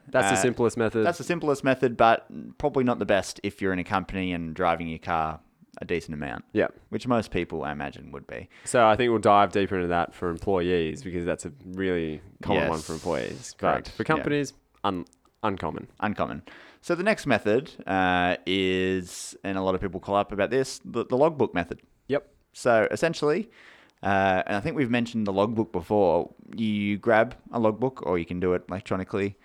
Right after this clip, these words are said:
Speaker 2: and you keep track of all the business travel in your car, e-, each kilometer that you've traveled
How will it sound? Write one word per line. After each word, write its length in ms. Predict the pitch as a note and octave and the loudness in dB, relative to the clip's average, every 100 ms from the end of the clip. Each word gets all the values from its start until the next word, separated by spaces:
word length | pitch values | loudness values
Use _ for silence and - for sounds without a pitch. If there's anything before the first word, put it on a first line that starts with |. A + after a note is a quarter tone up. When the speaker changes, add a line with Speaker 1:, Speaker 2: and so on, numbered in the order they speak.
| _ _ _ - | _ _ _ -4
Speaker 2:
and 340 | G2 F#2+ G2 | 0 0 0
you 80 | G2 | -4
keep 240 | - D3 | -2 -2
track 480 | - C3 A2 - - - - | 2 4 4 0 -20 -16 -2
of 320 | E2+ E2+ E2+ - | 0 0 -2 -2
all 260 | C#3+ D#3 | 0 0
the 480 | D3 D3 C#3 C3 B2 - - | -2 -2 0 0 -2 -6 -4
business 480 | C#3 C3+ C#3+ C3+ - | -4 -2 -4 -6 -8
travel 480 | - G#2 F#2+ G2+ C3 _ - - | 0 0 0 -4 -6 _ -20 -4
in 100 | G#2 | -4
your 80 | A#2 | 0
car, 400 | G2+ F2+ A2 A#2+ - | 2 4 2 -2 -8
e-, 100 | G2+ | -6
each 260 | - A#2 - | -2 -4 -2
kilometer 280 | B2 A#2+ A#2+ | -2 0 0
that 60 | G#2+ | -4
you've 80 | - | -2
traveled 400 | G2 E2+ G#2+ | 0 0 -2